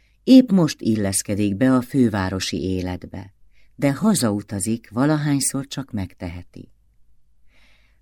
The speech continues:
"Tudja, az ilyesmi nagyon meg tudja viselni a házasságot", mondta óvatosan. "Családok hullnak szét."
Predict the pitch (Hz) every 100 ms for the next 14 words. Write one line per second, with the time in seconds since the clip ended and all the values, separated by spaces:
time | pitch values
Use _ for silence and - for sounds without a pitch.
0 | _ - 320 - 240 214 208 127 196 165
1 | 156 151 165 160 190 226 202 185 - 170
2 | 156 147 143 - 131 127 123 131 123 101
3 | 98 107 - 110 110 131 143 120 104 120
4 | - 120 92 90 - 101 - 101 104 -
5 | _ - - - - - 254 240 147 120
6 | 113 - 117 101 101 101 - - - -
7 | _ _